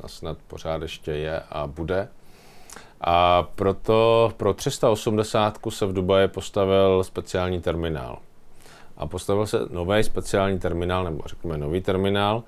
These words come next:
aby se ty letadla tam vedle sebe vešly. Protože na tom stávajícím terminále bylo, on byl omezený počet stojánek, na který se mohly postavit letadla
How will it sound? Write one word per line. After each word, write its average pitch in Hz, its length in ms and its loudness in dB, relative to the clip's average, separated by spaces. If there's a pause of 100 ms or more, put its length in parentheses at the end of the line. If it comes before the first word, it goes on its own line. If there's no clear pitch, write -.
(340)
aby 90 200 -4
se 104 160 -4
ty - 120 -2
letadla 95 320 2
tam 92 220 -4
vedle 87 220 -2
sebe 87 360 -2 (100)
vešly. 80 400 -8
Protože - 220 -10
na 117 80 -4
tom 104 180 -4
stávajícím 104 720 0
terminále 85 680 -2
bylo, 95 360 2 (340)
on 95 220 -4
byl 92 160 2
omezený 101 500 -2
počet 104 320 -4
stojánek, 85 760 -2
na 87 120 -6
který 90 300 -4
se 90 140 -4
mohly 85 260 -4
postavit 87 560 -2 (140)
letadla 85 640 0